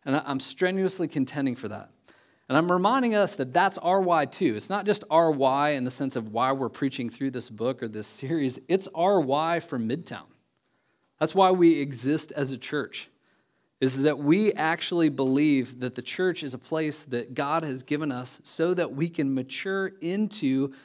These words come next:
the full realities of what Christ accomplished for us. And so it's not a destination. We are literally a family that is growing and on a journey together,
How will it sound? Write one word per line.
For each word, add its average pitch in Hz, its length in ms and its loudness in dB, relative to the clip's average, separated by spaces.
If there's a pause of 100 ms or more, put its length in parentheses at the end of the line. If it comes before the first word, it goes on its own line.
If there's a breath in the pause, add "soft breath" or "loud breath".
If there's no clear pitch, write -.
(200 loud breath)
the 139 80 -6
full 175 280 0
realities 139 540 0
of 123 80 -4
what 127 160 -2
Christ 123 340 -4
accomplished 113 520 -8
for 107 240 -14
us. - 180 -18 (640 soft breath)
And - 100 -12
so 160 160 8
it's 156 180 -2
not 202 200 4
a 165 40 0
destination. 160 800 0
We 160 160 6
are 151 220 4
literally 165 480 2
a 113 60 -2
family 185 640 -6
that 143 180 -4
is 120 140 -6
growing 156 540 -6
and 135 100 -4
on 135 160 -6
a 120 60 -6
journey 139 480 -6
together, 131 580 -6